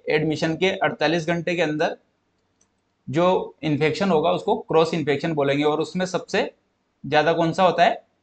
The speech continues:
यूटीआई, urinary tract infection, जिसका positive agent होता है E coli। क्या होता है? E coli। तो यहाँ पे right answer हो जाएगा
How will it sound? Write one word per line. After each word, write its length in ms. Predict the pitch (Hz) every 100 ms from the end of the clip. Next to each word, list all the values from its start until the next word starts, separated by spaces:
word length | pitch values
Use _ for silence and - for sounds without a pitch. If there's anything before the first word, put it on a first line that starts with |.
| _ _ _ _ 143
यूटीआई, 540 | 156 160 147 110 - - _ _ -
urinary 500 | 143 151 160 156 190
tract 440 | - 143 160 -
infection, 540 | - 143 120 117 - 107 _ _ _
जिसका 260 | 139 147 190
positive 460 | 175 160 156 165 160
agent 240 | 151 170
होता 200 | 151 139
है 200 | 196 - -
E 80 | 131 -
coli। 200 | 156 95 - _ _
क्या 100 | -
होता 180 | 147 156
है? 160 | 202 - 139
E 60 | 123 113
coli। 160 | 101 - _ _ _ _ _ _
तो 60 | -
यहाँ 220 | 139 139
पे 120 | 180
right 240 | 196 170 165
answer 240 | 165 175
हो 80 | 175
जाएगा 280 | 156 151